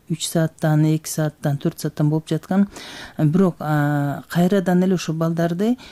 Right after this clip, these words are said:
э, шаардын четине да жеткирип, кайра алып келиш кыйынчылыктар болду, эне аталы үчүн болуп жатты да. А, ошондой эле ал балдар өзүнүн, а,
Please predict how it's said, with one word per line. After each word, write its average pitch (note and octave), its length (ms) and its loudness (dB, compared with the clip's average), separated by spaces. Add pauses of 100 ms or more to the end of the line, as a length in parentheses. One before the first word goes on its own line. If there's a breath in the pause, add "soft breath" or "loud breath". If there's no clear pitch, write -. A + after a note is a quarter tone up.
(160 loud breath)
э, D3+ 280 0
шаардын F#3 340 2
четине G3 320 2
да F3 140 0
жеткирип, F3 420 -2 (180)
кайра F3 220 2
алып E3+ 120 -2
келиш - 280 -2 (140)
кыйынчылыктар E3 520 0
болду, D#3+ 240 0
эне D3+ 120 2
аталы C#3+ 260 -2
үчүн C#3+ 500 -6
болуп D#3 220 0
жатты D#3+ 260 -2
да. G#3 220 2 (500 loud breath)
А, D3+ 280 2
ошондой F#3 380 2
эле G3 120 4
ал E3+ 180 2
балдар F3 300 0
өзүнүн, F3+ 480 2 (340 loud breath)
а, D3+ 240 0